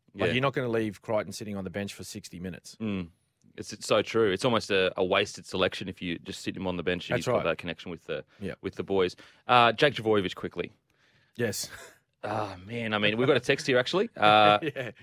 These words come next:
Speaker 2: "Cam, if Jake was a Queenslander and had done what he's done for New South Wales for Queensland, would he be playing Origin this year?"
Speaker 1: Oh, look, I,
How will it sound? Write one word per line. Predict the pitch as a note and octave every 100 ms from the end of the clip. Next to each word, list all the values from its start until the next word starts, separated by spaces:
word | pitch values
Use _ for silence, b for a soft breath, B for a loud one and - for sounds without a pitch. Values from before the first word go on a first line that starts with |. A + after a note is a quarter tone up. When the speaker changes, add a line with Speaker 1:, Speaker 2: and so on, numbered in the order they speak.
| -
Speaker 2:
"Cam, | - C#3+ C#3 F2+
if | A2
Jake | - D#3 A3+ -
was | G#3+ -
a | A#2
Queenslander | - A2+ B2 G#2+ E2+ E2+ -
and | G2+
had | G2+ G2+
done | A2+ B2+
what | D3 C#3
he's | B2
done | - G#2+
for | G2
New | G2+ G2
South | G2+ F#2
Wales | F#2 F2
for | -
Queensland, | - D3+ C3 F2+ -
would | G2+ A2
he |
be | A#2+
playing | A#2 G2 G2 F#2 -
Origin | F2 F2+ F2+ E2+ -
this | D#2 -
year?" | D2 C#2+
Speaker 1:
Oh, | D3+
look, | D#3+ D#3+
I, | D#3 D#3